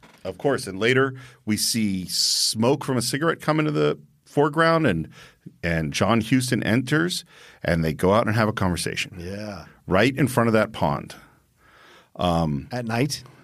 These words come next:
Speaker 1: Yep.
Speaker 2: This conversation is, to me, the scene of the movie.
Speaker 1: I t-, couldn't agree more.
Speaker 2: Yeah.
Speaker 1: It is an amazing scene. And, of course, he calls him Mister Gitz.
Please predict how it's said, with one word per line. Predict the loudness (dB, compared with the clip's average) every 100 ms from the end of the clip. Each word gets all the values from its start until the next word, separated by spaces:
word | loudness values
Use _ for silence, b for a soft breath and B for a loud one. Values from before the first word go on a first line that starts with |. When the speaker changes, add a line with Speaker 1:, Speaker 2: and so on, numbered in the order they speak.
| b
Speaker 1:
Yep. | 0 0 -2 b b b b b 0
Speaker 2:
This | 0 4
conversation | 4 2 2 2 2 0
is, | -2 -4
to | -2
me, | 2 2
the | 2
scene | 0 -2 -2
of |
the | -4
movie. | -8 -10 -14 _
Speaker 1:
I | 2 2
t-, | -4 B B B -8
couldn't | -2 0
agree | 2 2
more. | 2 0 -4 -14
Speaker 2:
Yeah. | -14 0
Speaker 1:
It | 2
is | 2
an | 2
amazing | 2 4 4 4 2 0 -2
scene. | -4 -8 -10 -20 b b b b _
And, | 2 4
of |
course, | 2 2
he | 2
calls | 2 2
him | 2
Mister | 0 -2 -2
Gitz. | 0 0 0 -6